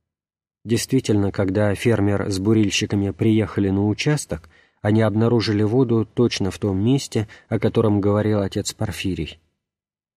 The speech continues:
Эта работа не для неё. Одна моя близкая знакомая сдала экзамены,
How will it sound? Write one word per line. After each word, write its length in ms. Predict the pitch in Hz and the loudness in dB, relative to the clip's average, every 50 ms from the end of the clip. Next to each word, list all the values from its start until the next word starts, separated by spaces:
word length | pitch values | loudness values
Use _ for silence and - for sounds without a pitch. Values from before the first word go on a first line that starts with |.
| _ _ _ _ _ _ _ _ _ _ _ _ _ _ _ _ _ _ _ _ _ _ _ _ _ _ _ _ _ _ _ _ _ _ _ _ _ _ - | _ _ _ _ _ _ _ _ _ _ _ _ _ _ _ _ _ _ _ _ _ _ _ _ _ _ _ _ _ _ _ _ _ _ _ _ _ _ -2
Эта 280 | 117 120 107 - 107 98 | -2 0 0 0 -2 -2
работа 580 | 101 98 92 107 127 135 - - 120 113 104 | -2 0 0 2 2 2 2 0 0 0 0
не 200 | 95 107 110 110 | 2 2 2 2
для 160 | 98 101 104 | 2 2 0
неё. 440 | 101 101 104 107 101 95 90 64 - - _ _ _ _ _ _ _ _ _ _ _ _ _ _ _ _ _ _ _ _ _ _ _ _ _ _ _ _ _ _ _ _ _ _ _ _ - | 2 2 2 2 0 0 -2 -6 -8 -12 _ _ _ _ _ _ _ _ _ _ _ _ _ _ _ _ _ _ _ _ _ _ _ _ _ _ _ _ _ _ _ _ _ _ _ _ -4
Одна 240 | 117 110 107 113 113 | -2 0 2 4 4
моя 280 | 113 113 113 113 113 | 4 4 4 2 2
близкая 480 | 104 107 113 113 110 - - 107 101 98 | 2 2 0 0 0 -2 -2 -2 -2 0
знакомая 760 | 92 101 107 110 - - 156 147 131 107 95 92 87 78 73 73 | 2 0 0 0 0 0 2 2 2 2 0 0 -2 -4 -6 -6
сдала 460 | 92 92 92 113 110 113 113 110 110 | -6 -2 0 2 2 2 2 2 0
экзамены, 560 | 104 107 110 127 156 151 131 104 87 78 78 | 0 0 0 2 2 4 2 2 0 -2 -6